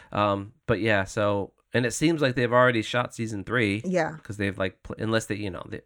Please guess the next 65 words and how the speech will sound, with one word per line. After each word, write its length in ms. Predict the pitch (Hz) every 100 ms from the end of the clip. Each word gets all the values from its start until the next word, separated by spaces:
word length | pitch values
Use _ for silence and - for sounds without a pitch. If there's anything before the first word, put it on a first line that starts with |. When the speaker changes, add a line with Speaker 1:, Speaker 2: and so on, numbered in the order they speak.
| -
Speaker 1:
I 80 | 120
don't 80 | 135
know 80 |
if 40 | 113
they 40 | 120
shot 240 | - 113
all 200 | 98 110
of 80 | 98
this 120 | 98
stuff 300 | - 95 -
back 200 | 95 85 -
to 60 |
back. 200 | - 87
Speaker 2:
They 100 | 247
pro-, 220 | 247 - - 190 -
I 120 | 190
would, 160 | 185 - -
I 40 | -
don't 80 | 185
Speaker 1:
I 60 | 110
don't 80 |
know 60 | 110
Speaker 2:
know. 20 |
Speaker 1:
about 160 | 104 95
season 280 | 117 104 90
four, 300 | 123 127 98
if 100 | 95
that's 180 | 95 -
shot 220 | - 80
already 420 | 85 87 87 95
or 160 | 82 90
if 120 | -
they're 120 | 90
Speaker 2:
How 200 | 90 180
long? 200 | 185 190 202
Yeah, 200 | 208 190
but 180 | 175 -
then 240 | 185 180
they, 120 | 180 -
they're 140 | 180
gonna 160 | 175 180
be 140 | 170
like, 180 | 170 165 -
"Oh, 160 | 190
this 180 | 170 165
is 80 | 175
the 60 | 165
season 360 | - 175 165
without 300 | 156 151 143
Gary 260 | 139 147 147
Oldman, 440 | 151 151 143 139
and 220 | 147 151 151
we 160 | 156
introduce 460 | 156 147 - 156 151
another 320 | 156 151 143
actor." 480 | 147 - 151 - 143
And 100 | 135
I'm 80 | 139
like, 160 | 139 139
"I'm 220 | 131 87
not 160 | 65
interested 400 | 71 - 110 -
in 120 | - 52
this 160 | 143
anymore." 360 | 107 - 69 -